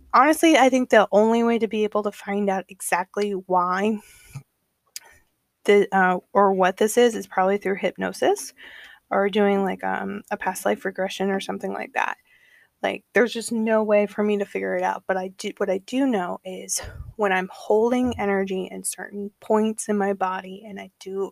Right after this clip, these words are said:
a practice, an energy practice like yoga,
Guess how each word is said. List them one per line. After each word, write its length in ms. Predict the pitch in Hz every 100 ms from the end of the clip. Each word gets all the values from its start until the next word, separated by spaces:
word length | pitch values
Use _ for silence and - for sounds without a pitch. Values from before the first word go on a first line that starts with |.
| -
a 60 |
practice, 640 | 202 - 180 180 - 196 -
an 160 | 185 -
energy 420 | 208 202 202 196
practice 520 | - 185 196 202 202
like 140 | 190 190 -
yoga, 400 | 185 180 -